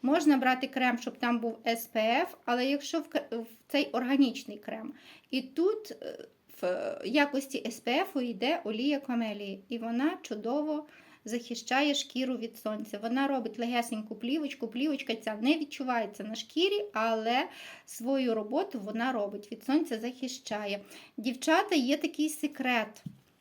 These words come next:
літ-, літнього догляду. Пілінги. Пілінг треба робити обов'язково раз в тиждень, якщо це шкіра нормальна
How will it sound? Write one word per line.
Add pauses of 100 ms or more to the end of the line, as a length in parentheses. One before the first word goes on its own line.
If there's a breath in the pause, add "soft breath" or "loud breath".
(380)
літ-,
літнього
догляду. (340 loud breath)
Пілінги. (240)
Пілінг
треба
робити
обов'язково
раз
в
тиждень,
якщо
це
шкіра
нормальна